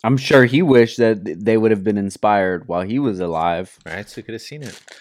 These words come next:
Speaker 2: But
Speaker 1: So
Speaker 2: that's the way it
Speaker 1: he could have seen it
Speaker 2: goes, you
Speaker 1: happen,
Speaker 2: know?
Speaker 1: yeah.
Speaker 2: Um, Martin Luther King, like, all those people, right? So it's just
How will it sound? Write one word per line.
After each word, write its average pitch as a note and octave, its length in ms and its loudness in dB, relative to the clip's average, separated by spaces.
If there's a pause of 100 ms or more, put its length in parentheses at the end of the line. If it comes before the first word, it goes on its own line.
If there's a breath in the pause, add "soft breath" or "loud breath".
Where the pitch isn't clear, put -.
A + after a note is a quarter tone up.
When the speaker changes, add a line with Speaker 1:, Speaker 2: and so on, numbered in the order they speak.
(120)
Speaker 2:
But - 100 -20
Speaker 1:
So C#3 60 2
Speaker 2:
that's D3+ 140 -6
the F#3 60 -6
way F#3 100 2
it F3 60 -4
Speaker 1:
he D#3 60 -12
could D3 120 0
have F#2 240 -2
seen G2 120 -8
it F#2 40 -8
Speaker 2:
goes, - 0 -
you - 0 -
Speaker 1:
happen, A#2 220 -8
Speaker 2:
know? - 0 -
Speaker 1:
yeah. F2+ 400 -6
Speaker 2:
Um, D#2 80 -16 (260)
Martin G#2 300 -12
Luther G2+ 280 -12
King, G2 560 -16
like, E2+ 260 -16 (140)
all G#2+ 200 -12
those C3 100 -14
people, D#2+ 380 -16
right? F#2+ 360 -12 (680 soft breath)
So E2+ 280 -14
it's G#2+ 140 -14
just - 380 -16